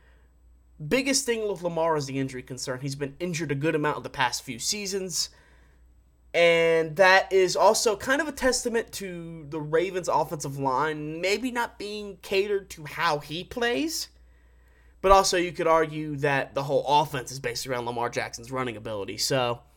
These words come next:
you, that's kind of a pick and choose argument there with Lamar Jackson. And the price tag that the Jets are gonna have to pay is going to be absolutely absurd.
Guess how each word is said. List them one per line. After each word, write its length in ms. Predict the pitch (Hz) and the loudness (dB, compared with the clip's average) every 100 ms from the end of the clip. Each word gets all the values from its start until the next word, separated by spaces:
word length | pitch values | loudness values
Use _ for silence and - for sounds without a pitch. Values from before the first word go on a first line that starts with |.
| _ _ _ - _ _ _ - | _ _ _ -20 _ _ _ -6
you, 220 | 214 160 | -4 4
that's 280 | 196 175 - | 8 8 4
kind 180 | 214 185 | 0 2
of 80 | 147 | 0
a 80 | |
pick 200 | 143 185 | 0 0
and 100 | 156 | -2
choose 200 | 147 160 | -4 -2
argument 500 | 143 143 143 139 139 | 2 2 2 -4 -2
there 360 | 151 143 139 139 - | 2 2 2 -4 -6
with 200 | 156 151 | -4 -2
Lamar 240 | 143 135 | 0 -2
Jackson. 500 | 139 147 143 - 151 - | 0 0 0 -2 -6 -2
And 260 | 147 147 | 0 0
the 80 | 160 | -2
price 500 | 139 - 165 165 - | -4 -2 2 2 2
tag 460 | - 123 87 - - _ _ _ _ - | -4 -4 -4 -10 -18 _ _ _ _ -14
that 100 | 139 | -8
the 60 | |
Jets 300 | 139 160 165 | 0 2 2
are 40 | 180 | 2
gonna 180 | 175 160 | 0 2
have 260 | 165 156 | 0 0
to 80 | 165 | -4
pay 480 | 139 151 123 107 - - | -4 -2 -2 -6 -10 -12
is 280 | 120 139 143 | -8 -6 0
going 260 | 147 147 | 0 0
to 100 | 147 | -4
be 220 | 143 - - 123 | -12 -12 -8 0
absolutely 1080 | 131 - - - 160 143 135 95 98 110 - | 0 0 -2 -4 -2 -2 -2 -4 -8 -10 -8
absurd. 720 | 110 - - 113 76 57 | -10 -8 -8 -6 -6 -10